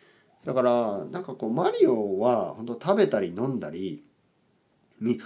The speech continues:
「ああ、喉が渇いた、水を飲みたい」とかそういうシーンもないし、必要ないし。なんか人間だけど、なんか人間じゃないみたいな。もうどちらかと言ったらちょっとゴーストのようなね。どちらかと言ったら隣のトトロのトトロみたいな感じ。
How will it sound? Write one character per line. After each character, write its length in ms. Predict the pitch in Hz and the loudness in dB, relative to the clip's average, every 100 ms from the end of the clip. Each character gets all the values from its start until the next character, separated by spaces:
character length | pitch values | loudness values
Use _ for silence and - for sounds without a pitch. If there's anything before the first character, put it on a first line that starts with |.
| - | 6
「あ 240 | 180 196 | 8 10
あ、 40 | 175 | 8
喉 240 | 185 202 | 6 4
が 100 | 190 | 4
渇 220 | 175 175 185 | 2 2 4
い 60 | |
た、 120 | 170 | 2
水 260 | 160 165 190 | 0 2 4
を 120 | 196 | 4
飲 60 | 180 | 4
み 100 | 185 | 2
た 180 | - 180 | 2 0
い」 60 | 139 | 0
と 60 | |
か 80 | - | -4
そ 140 | - | 0
う 40 | 151 | 0
い 40 | |
う 20 | |
シ 160 | 147 151 | 0 -2
ー 20 | |
ン 40 | 98 | -4
も 80 | |
な 240 | 80 92 123 | -6 -6 -4
い 100 | - | -6
し、 380 | - - - - _ _ | -8 -14 -18 -20 _ _
必 280 | - - 123 | -20 -4 0
要 120 | 117 | 0
な 140 | 104 101 | 0 -6
い 80 | |
し。 300 | 78 - - _ - - - _ | -8 -14 -18 _ -20 -20 -20 _
な 80 | 170 | -10
ん 20 | |
か 80 | 156 | -6
人 260 | 117 190 233 | -2 0 2
間 180 | 339 247 | 0 -2
だ 120 | 233 | -4
け 80 | 107 | -4
ど、 140 | 87 | -4
な 100 | 95 | -6
ん 80 | - | -8
か 100 | - - | -12 -18
人 200 | 98 120 | -4 -2
間 220 | 170 185 | 6 6
じ 60 | 120 | 6
ゃ 60 | 113 | -4
な 140 | 120 | -2
い 60 | 123 | -2
み 60 | |
た 100 | - | -4
い 40 | - | -16
な。 40 | _ - _ _ _ _ _ _ _ _ _ 123 | _ -20 _ _ _ _ _ _ _ _ _ -4
も 60 | |
う 20 | |
ど 140 | 127 139 | -2 -2
ち 120 | 190 | 0
ら 80 | 202 | 2
か 100 | 196 | 2
と 80 | - | 0
言 80 | |
っ 40 | - | -4
た 80 | - | -6
ら 160 | 80 | -8
ち 100 | - | -8
ょ 40 | 117 | -8
っ 20 | |
と 100 | 82 | -8
ゴ 320 | - 139 175 | 2 8 10
ー 20 | |
ス 120 | - | 8
ト 120 | - 78 | -2 -12
の 100 | 69 | -12
よ 100 | - | -16
う 40 | |
な 60 | - | -16
ね。 140 | 143 - _ _ _ _ _ _ | -18 -20 _ _ _ _ _ _
ど 120 | 127 | 0
ち 120 | - | 4
ら 80 | 190 | 4
か 100 | 226 | 4
と 100 | - | 0
言 80 | - | -2
っ 40 | |
た 100 | - | -2
ら 160 | 90 - | -6 -6
隣 420 | - 143 175 190 | -2 0 4 4
の 120 | 180 | 4
ト 160 | 175 185 | 4 2
ト 120 | 190 | 2
ロ 120 | 101 - | -4 -8
の 120 | 71 | -10
ト 200 | - 90 | -2 2
ト 100 | 113 | 4
ロ 100 | 82 | 2
み 100 | 71 | -6
た 120 | - | -16
い 60 | - | -18
な 80 | - | -18
感 220 | - - | -18 -18
じ。 140 | 73 | -20